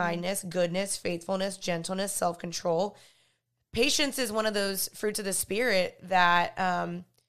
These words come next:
we, we should try to embody and to live out. And that will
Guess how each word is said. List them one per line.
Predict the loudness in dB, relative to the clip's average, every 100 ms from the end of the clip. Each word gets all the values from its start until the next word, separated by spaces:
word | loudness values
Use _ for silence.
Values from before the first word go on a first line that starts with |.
| -10
we, | -4 -2 -2
we | -2 0
should | 0 0 -2
try | 2 6 6 4
to | 0 -4
embody | -2 2 4 4 0
and | -2 -4
to | -2
live | 0 2
out. | 4 6 4 0 -14 -20 -20 -4
And | -2 4
that | 4 4
will | 2